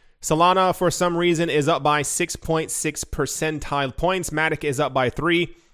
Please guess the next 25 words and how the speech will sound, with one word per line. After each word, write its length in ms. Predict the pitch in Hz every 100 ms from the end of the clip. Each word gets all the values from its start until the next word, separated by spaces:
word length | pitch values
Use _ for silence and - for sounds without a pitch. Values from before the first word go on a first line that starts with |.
| _
I 140 | 110 120
assume 760 | 113 - - 120 147 156 143
that's 260 | - 131 -
logically 600 | 127 135 139 147 147 139
off, 180 | 147 -
but 120 | 143
you 80 | 147
can 100 | 170
even 200 | 175 170
see 220 | - 170
the 140 | 156 151
movement, 380 | 147 151 127
same 180 | 135 139
exact 300 | 131 131 123
thing 300 | 139 131 127 - _ _ _ _
as 260 | 120 131
Bitcoin. 520 | 98 131 - 101 90 82
It's 140 | -
terrible, 460 | - 147 143 104 95
and 80 |
this 80 | 101
has 100 | 117
been 100 | 123
happening 480 | 123 135 135 135 135
for 560 | - 135 120 120 113